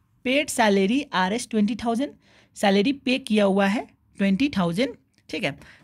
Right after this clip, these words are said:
तो यहाँ से हमारे संपत्ति में से ये बीस हज़ार जा रहा है, हमारे जो पैसा, हमारा संपत्ति जो है उसमें से हमको पे करना पड़ेगा ट्वेंटी थाउजेंड, तो उसको मैं दे रहा हूँ। ये मैं लेबरर को दूंगा, वेज हो गया ना,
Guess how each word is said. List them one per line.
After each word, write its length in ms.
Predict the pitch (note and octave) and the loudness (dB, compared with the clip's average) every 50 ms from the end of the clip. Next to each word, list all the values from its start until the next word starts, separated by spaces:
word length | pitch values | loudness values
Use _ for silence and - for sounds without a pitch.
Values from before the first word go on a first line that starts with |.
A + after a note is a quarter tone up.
| _ | _
तो 60 | - G#3+ | 0 2
यहाँ 300 | A3 B3 A#3 B3 C#4 C4+ | 4 4 2 2 0 0
से 140 | C4+ C#4+ C#4 | 0 0 2
हमारे 460 | A#3 A#3+ A3+ A#3+ A#3+ B3+ C4 C4+ A#3 A3 | 2 2 2 4 4 4 2 0 0 0
संपत्ति 440 | - A#3 A3+ A3 A3+ A#3+ G#3+ C#4+ C#4+ | 0 0 0 2 0 -2 -2 0 -2
में 80 | C#4 C4+ | -2 0
से 100 | C#4 C#4+ | 0 0
ये 120 | C4+ C4+ A#3+ | 0 0 0
बीस 240 | G#3 B3+ C4+ C4+ B3+ | 2 0 0 0 2
हज़ार 160 | A3+ A#3+ B3+ A#3+ | 0 0 0 0
जा 220 | G3+ A3 G#3+ G#3 | 0 2 2 4
रहा 220 | G#3+ A3 A3 G#3+ A3 | 2 2 2 0 -2
है, 140 | A3 B3+ C#4+ | -2 -2 -2
हमारे 380 | B3+ A3 G3+ G3+ G3+ G3+ G#3+ G#3+ | -2 0 0 0 0 0 -2 -2
जो 280 | F#3 G#3+ G#3 G#3 G3+ F#3+ - - | -2 -2 -2 -2 -2 -4 -4 -4
पैसा, 340 | G#3 G3+ G3 - - - F3+ | -4 -4 -4 -4 -6 -6 -4
हमारा 280 | F#3 F#3+ F#3+ F#3+ G3+ | 0 0 2 2 0
संपत्ति 440 | G3+ - G3+ F#3 - G3+ F#3+ G3+ G3 | 2 2 0 0 0 -2 0 2 2
जो 120 | A#3 A#3 F#3 | 2 2 0
है 200 | F3 G3 A#3 - - - - - - _ - | 0 0 -2 -2 -8 -18 -20 -20 -20 _ -8
उसमें 240 | G#3+ G#3+ A3+ A3+ A#3 | -4 -2 0 0 0
से 80 | A3 A#3 | 2 0
हमको 200 | G#3 G3+ - G3+ | 0 0 -2 -8
पे 200 | - - A3 A#3+ | -4 0 0 0
करना 300 | A#3+ B3 A3+ G3+ F#3+ F#3+ | 0 2 2 4 4 2
पड़ेगा 280 | F#3+ F#3+ E3+ F3+ E3+ F3+ | 0 -2 -4 -2 -2 -2
ट्वेंटी 280 | E3+ F#3+ F3+ F3 F3 F#3+ | -2 0 0 0 0 0
थाउजेंड, 400 | F3 F3+ F3 F3 G3+ A#3 C4 - | -2 -2 -2 -2 -4 -6 -8 -8
तो 100 | - F#3 | -8 -8
उसको 220 | F#3 F#3 - - G3 | -8 -8 -4 -2 0
मैं 320 | F#3 F#3 A3 C4+ D#4+ G3 D#3+ | 0 0 0 0 -2 0 2
दे 140 | F#3+ G3 G3 | 2 2 4
रहा 260 | F3+ F3 F3+ F3+ F3+ | 2 0 0 0 0
हूँ। 260 | F#3+ A#3 C4+ - _ _ _ _ _ _ _ - | -2 -2 -4 -6 _ _ _ _ _ _ _ -6
ये 100 | F#3+ G3 | -2 0
मैं 180 | G3 G3 F#3+ F#3 | 0 0 2 2
लेबरर 400 | F#3 F#3 F#3+ E3+ F#3+ G#3 A3 G#3+ | 2 0 0 2 2 0 0 0
को 120 | G#3+ G#3+ | -2 -4
दूंगा, 340 | F#3 E3+ G3+ G#3+ A3 A3 G#3+ | 0 2 2 2 2 0 0
वेज 280 | F3+ F3 G3 A3 G3 F#3 | 2 4 4 4 4 2
हो 100 | F3+ E3 | 0 0
गया 180 | D3+ D#3+ E3+ G#3+ | 0 -2 -2 -2
ना, 120 | C4+ G4+ | -4 -4